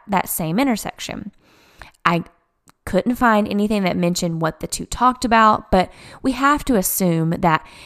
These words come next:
James was at least coherent enough to speak to a police officer, even though he was of age. If you're, like, super intoxicated, it's probably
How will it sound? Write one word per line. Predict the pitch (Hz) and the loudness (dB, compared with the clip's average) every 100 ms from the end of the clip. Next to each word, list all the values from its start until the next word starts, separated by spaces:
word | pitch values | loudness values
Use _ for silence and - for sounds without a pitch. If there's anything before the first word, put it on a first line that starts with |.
| - 202 | -8 0
James | 196 208 208 196 | 2 4 2 2
was | 190 | 2
at | 185 - | 0 0
least | 247 302 - | 0 0 -2
coherent | - 190 - 196 156 165 | 2 2 2 0 0 0
enough | 170 165 160 - | 2 2 2 0
to | 180 | -2
speak | 180 - 220 - | 0 2 2 2
to | - 180 | 2 2
a | |
police | 175 170 190 190 | 4 0 0 0
officer, | 156 - - 175 185 - - - _ _ | -4 -6 -4 -2 -4 -6 -20 -20 _ _
even | 285 320 | 4 4
though | 277 233 | 4 4
he | 240 | 6
was | 220 180 | 4 2
of | - 160 160 | 2 2 0
age. | 262 262 190 190 175 - _ _ _ _ _ _ _ | 2 2 2 0 -2 -8 _ _ _ _ _ _ _
If | 196 214 | 0 2
you're, | 226 | 4
like, | 240 208 - | 4 4 2
super | - - 214 214 208 | 2 4 2 0 -2
intoxicated, | 175 175 165 - - 185 160 160 | -2 -2 -4 -4 -14 -12 -10 -10
it's | 165 - | -10 -8
probably | - 170 160 160 143 | -2 -2 -4 -6 -8